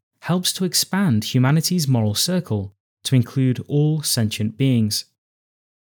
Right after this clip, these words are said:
Another option is to donate to such organizations and thereby support their important work.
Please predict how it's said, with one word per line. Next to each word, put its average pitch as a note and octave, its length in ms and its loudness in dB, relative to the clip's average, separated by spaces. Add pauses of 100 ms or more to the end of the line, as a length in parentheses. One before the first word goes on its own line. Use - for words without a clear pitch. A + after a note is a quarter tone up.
(200)
Another B2+ 400 2
option F3 600 0
is D3+ 160 -2
to - 140 -4
donate D#3 520 0
to - 280 -6
such A2 340 -4
organizations A2 1040 -2 (320)
and A2 100 -2
thereby D3 440 -2
support - 720 -4
their A2+ 260 -2
important G#2+ 600 -4
work. A#2 420 -6